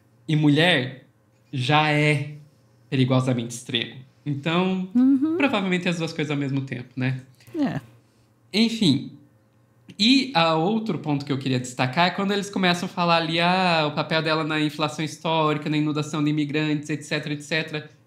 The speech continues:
Speaker 1: Isso ali, gente, é... ou os democratas que fixem bem naquele ponto do memorando, porque toda a estratégia do Partido Republicano pra detonar Harris tá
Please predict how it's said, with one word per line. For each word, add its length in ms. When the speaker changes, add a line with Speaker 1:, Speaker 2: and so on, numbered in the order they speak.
Speaker 1:
Isso 220
ali, 240
gente, 520
é... 720
ou 180
os 140
democratas 520
que 120
fixem 440
bem 300
naquele 460
ponto 340
do 120
memorando, 440
porque 240
toda 300
a 20
estratégia 1040
do 200
Partido 380
Republicano 760
pra 160
detonar 500
Harris 400
tá 500